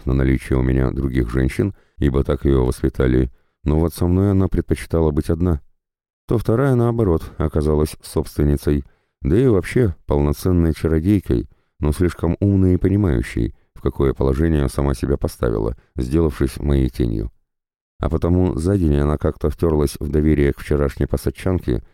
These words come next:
и теперь на правах лучшей подруги чуть ли не руководила ею в нашей общей,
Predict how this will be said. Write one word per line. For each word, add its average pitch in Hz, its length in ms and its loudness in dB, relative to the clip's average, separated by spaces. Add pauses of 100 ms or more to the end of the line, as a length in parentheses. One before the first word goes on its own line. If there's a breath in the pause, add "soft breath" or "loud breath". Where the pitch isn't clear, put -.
(280)
и - 80 0
теперь 98 300 2
на 90 80 2
правах 85 540 -2
лучшей 82 360 2
подруги 69 680 0
чуть - 220 -6
ли 80 100 2
не 78 100 2
руководила 80 580 0
ею 73 440 4
в 69 140 -4
нашей 76 320 0
общей, 62 360 -2